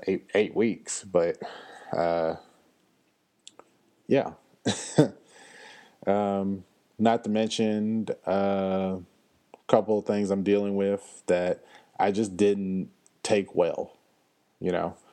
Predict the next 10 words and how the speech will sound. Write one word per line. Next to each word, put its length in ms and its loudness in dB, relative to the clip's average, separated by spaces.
And 680 -2
I'm 160 0
not 140 0
gonna 160 0
lie, 280 2
you 160 -2
know, 100 0
I 60 0
spazzed 440 0
out, 440 0